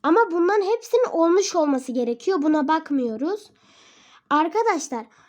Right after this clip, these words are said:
hepsi oluyor zaten. Üç üçte böyle bir sıkıntı yok. Arkadaşlar sağ tarafınız, sağ üstteki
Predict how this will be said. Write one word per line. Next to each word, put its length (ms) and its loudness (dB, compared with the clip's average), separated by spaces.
hepsi 360 2
oluyor 400 2
zaten. 460 -6
Üç 160 -8
üçte 280 -4
böyle 200 -2
bir 40 -4
sıkıntı 440 -4
yok. 240 -4
Arkadaşlar 580 0
sağ 520 -2
tarafınız, 800 -4
sağ 300 -4
üstteki 640 -4